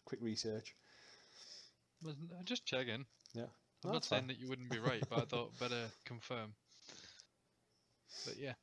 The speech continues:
Speaker 2: Xbox support. To play optimized for Xbox Series or S titles, games must be installed on the console's internal S S D.
Speaker 1: Yeah, so th-, there's
Speaker 2: Or
Speaker 1: quite a
Speaker 2: the
Speaker 1: lot, there's
Speaker 2: storage expansion card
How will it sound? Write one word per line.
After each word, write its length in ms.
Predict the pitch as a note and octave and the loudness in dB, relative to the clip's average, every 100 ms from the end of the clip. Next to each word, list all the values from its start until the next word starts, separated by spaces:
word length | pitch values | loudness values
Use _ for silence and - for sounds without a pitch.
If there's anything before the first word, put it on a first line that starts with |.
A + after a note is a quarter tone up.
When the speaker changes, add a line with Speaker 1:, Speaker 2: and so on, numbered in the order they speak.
| _ C#3+ | _ -6
Speaker 2:
Xbox 380 | C#3 - B2+ | -6 -4 -4
support. 360 | - - C3+ A#2+ - _ _ _ _ _ - _ _ _ _ _ - - _ | -4 -4 -4 -4 -8 _ _ _ _ _ -20 _ _ _ _ _ -20 -20 _
To 60 | - | -12
play 200 | - C3 B2+ | 0 0 0
optimized 640 | C#3 - B2+ C3 B2+ - | -6 -4 -2 0 0 -2
for 160 | - B2+ | -2 -4
Xbox 460 | B2+ - B2 - | -4 -6 -8 -6
Series 600 | - B2+ A2+ A2+ A2 - - | -4 -2 -4 -6 -4 -6 -6
or 100 | A#2 B2 | -8 -6
S 120 | A2+ | -6
titles, 500 | - A2 A#2 A2+ - - - - _ | -6 -8 -10 -10 -12 -14 -20 -20 _
games 280 | A#2+ A2+ A2 | -4 -4 -2
must 180 | A#2 - | -2 -2
be 80 | A#2+ | -4
installed 400 | G#2+ - A2+ A2 | -4 -4 -6 -6
on 100 | G#2+ | -10
the 80 | G#2+ - | -10 -10
console's 420 | A#2 G#2+ A2 G#2 B2 | -8 -6 -4 -6 -6
internal 380 | A2+ A#2 A#2 A2+ | -10 -10 -8 -8
S 120 | - | -8
S 80 | A2+ | -10
D. 140 | - - - - _ _ _ | -10 -14 -20 -20 _ _ _
Speaker 1:
Yeah, 140 | - G#2+ - _ | -4 -4 -6 _
so 180 | - - F#2+ | -6 -6 -4
th-, 100 | G#2+ | -2
there's 160 | G2+ G2+ | 2 2
Speaker 2:
Or 40 | |
Speaker 1:
quite 200 | - C#3+ | 6 6
a 80 | G#2+ | 8
Speaker 2:
the 60 | G#2 | 6
Speaker 1:
lot, 180 | G#2+ A2+ | 6 4
there's 140 | G#2 | 2
Speaker 2:
storage 340 | C3 C3 B2 | 4 4 2
expansion 480 | A#2 - A#2+ A2 A2 | 0 -2 -2 -2 -6
card 380 | - A2 G#2+ G#2 | -6 -4 -4 -6